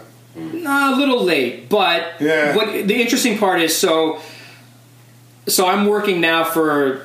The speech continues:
Speaker 1: C T V Chum in Calgary.
Speaker 2: Right.
Speaker 1: And again, I'm separated from all that. As much as I know that they own Flow, I don't know anything about what they're doing. I'm, I'm far removed from all that.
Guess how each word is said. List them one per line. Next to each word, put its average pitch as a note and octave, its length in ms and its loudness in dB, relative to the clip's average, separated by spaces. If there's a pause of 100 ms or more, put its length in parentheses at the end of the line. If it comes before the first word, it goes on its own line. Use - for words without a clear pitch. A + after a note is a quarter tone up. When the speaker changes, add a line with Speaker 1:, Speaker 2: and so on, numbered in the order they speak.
Speaker 1:
C D#3 220 0
T D3+ 120 0
V D3 120 0
Chum C#3 600 0
in C3 160 0
Calgary. B2+ 640 0
Speaker 2:
Right. C3+ 300 0 (680)
Speaker 1:
And C#3 500 2 (180)
again, A#3 300 0
I'm A#3 140 0
separated F3 720 0
from D3 160 0
all B2+ 200 2
that. B2+ 140 2
As C3+ 120 0
much G#3 200 0
as F#3 140 2
I E3 120 0
know D3+ 640 2
that C3 260 -2
they C#3+ 180 2
own D3 320 0
Flow, C#3+ 460 0
I D3 100 2
don't F#3 120 0
know D#3+ 180 2
anything D#3+ 360 0
about C#3+ 240 0
what C3+ 160 0
they're B2 140 0
doing. B2 280 0
I'm, C3 220 -2
I'm C3+ 240 0
far E3 440 0
removed D3 380 0
from B2 160 -2
all A#2+ 160 -2
that. A#2+ 340 -2